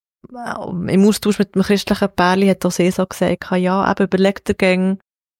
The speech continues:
ist das jetzt zielführend? Quasi ich, wo jetzt sagen, hey, ich möchte jetzt lieber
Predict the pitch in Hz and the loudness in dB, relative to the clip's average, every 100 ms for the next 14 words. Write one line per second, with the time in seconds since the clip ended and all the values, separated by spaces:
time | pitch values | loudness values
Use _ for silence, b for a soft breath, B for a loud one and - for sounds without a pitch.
0 | _ _ _ _ _ _ - 190 - 196 | _ _ _ _ _ _ -2 0 0 0
1 | 190 - - - 196 202 - 214 170 156 | -2 -6 -8 -2 2 2 2 2 4 4
2 | 147 147 - 170 165 - - 185 190 175 | 2 0 -2 0 0 -2 2 2 4 2
3 | 180 - 175 180 170 170 175 175 170 - | 2 0 0 0 0 2 2 0 -2 -4
4 | _ - 180 180 185 | _ -10 -2 -2 0